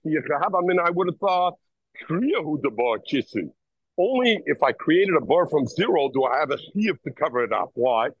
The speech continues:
David Maisa, I started the bar. Abel Pesach, if I reopen the bar that existed already, the Lo David Maisa,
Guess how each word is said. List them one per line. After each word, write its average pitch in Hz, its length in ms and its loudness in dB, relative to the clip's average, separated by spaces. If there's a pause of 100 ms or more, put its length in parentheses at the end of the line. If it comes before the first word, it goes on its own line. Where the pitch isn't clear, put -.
(340)
David 117 420 0
Maisa, 147 580 -2
I 139 100 0
started 143 440 -2
the 131 80 2
bar. 262 380 -2 (360)
Abel 196 320 -2 (600)
Pesach, 151 640 2 (260)
if - 160 -2
I 170 100 6
reopen 202 600 2
the 175 260 0
bar 190 220 4
that 165 180 0
existed 147 480 -2
already, 120 420 2 (360)
the 170 160 0
Lo 190 240 2
David 180 500 -2
Maisa, 147 640 -2